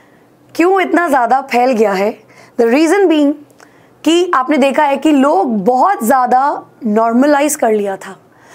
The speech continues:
लोगों को डर भाग गया था एक तरीके से, बिल्कुल बेटा डर भाग चुका था। And exactly,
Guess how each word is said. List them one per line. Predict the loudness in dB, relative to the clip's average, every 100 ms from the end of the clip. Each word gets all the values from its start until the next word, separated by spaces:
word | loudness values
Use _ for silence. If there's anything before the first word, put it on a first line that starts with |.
| -20 -4
लोगों | 0 2 0
को | 0 0 0 -2 -6 _ _ -4
डर | 0 0 0
भाग | 0 0 0
गया | 0 0
था | 0
एक | 0 0 0
तरीके | 0 0 0 -2
से, | 0 -4 -4 -16 -20 -20 -4
बिल्कुल | 0 2 0 0 0
बेटा | 0 0 0
डर | 0 0
भाग | 0 -2
चुका | -2 -2 0
था। | 0 -2 -4 -10 -14 -4
And | -2 0
exactly, | 0 0 0 0 -2